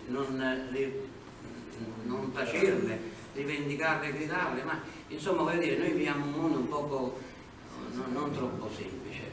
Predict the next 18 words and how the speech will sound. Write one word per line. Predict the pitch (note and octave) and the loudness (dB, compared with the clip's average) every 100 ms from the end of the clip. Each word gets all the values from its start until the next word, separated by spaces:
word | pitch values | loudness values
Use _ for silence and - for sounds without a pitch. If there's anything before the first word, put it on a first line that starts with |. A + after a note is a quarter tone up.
| - | -10
voglio | G#2 G#2+ | -10 -8
dire, | G3 F#3 | -6 -4
no? | A#2+ C#3 C#3 | -2 -2 -2
Cioè, | C3 | -2
voglio | A#2 | 0
dire, | B2 A#2 - | 0 0 0
que-, | D#3+ - - - - | -2 -4 -8 -10 -4
un-, | C3 D3 D3 | -2 0 0
una, | D3 D3+ D3+ | 0 2 2
una | D3 D3 D3 | 2 0 0
strategia | D3 D#3 D#3 - G3+ F#3+ | 0 0 0 4 6 6
probabilmente | - - E3 F3 F3+ D3+ - - - - - | 4 2 2 4 2 2 0 -2 -10 -12 -10
è | B2+ | -8
certamente | D3 D3 D#3 E3 E3 B2+ | -6 -2 2 2 4 2
giusta | B2 C3+ - A#2 | 2 0 0 -4
quella | A2+ A#2 A2+ | -4 -4 -4
che | A2+ | -2
indichi, | A#2 A2+ G#2 G#2 G#2+ C3+ - - | -2 -2 -2 -4 -2 -2 -2 -6